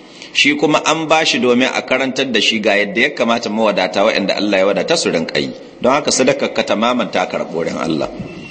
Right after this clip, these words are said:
Nan mun ka tsaya ko? Kaga wannan ya nuna sadda duk mutum ya aikata aiki na alkhairi da kyakkyawar manufa, ko da ya yi kuskure, Allah ba zai lalata mishi ladar aikinsa ba.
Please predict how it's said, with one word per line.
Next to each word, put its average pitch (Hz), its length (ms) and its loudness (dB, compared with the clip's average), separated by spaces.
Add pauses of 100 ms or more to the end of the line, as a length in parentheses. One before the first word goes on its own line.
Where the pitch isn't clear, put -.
(200)
Nan 107 140 4
mun 113 180 6
ka 92 100 -2
tsaya 85 360 0
ko? - 320 0 (560)
Kaga 117 260 4
wannan 147 300 4
ya 127 240 2
nuna 127 240 -2
sadda 139 320 0
duk 131 100 4
mutum 120 300 2
ya 117 180 2
aikata 113 380 -2
aiki 104 400 0
na 92 160 0
alkhairi 92 420 0
da 82 140 0
kyakkyawar 104 680 0
manufa, 101 600 0 (480)
ko 143 220 6
da 127 180 2
ya 107 240 2
yi 107 160 0
kuskure, 104 560 0 (320)
Allah 107 320 2
ba 90 140 -4
zai 127 200 2
lalata 101 540 -2
mishi 87 240 -2
ladar 78 400 -2
aikinsa 73 480 -2
ba. - 320 -4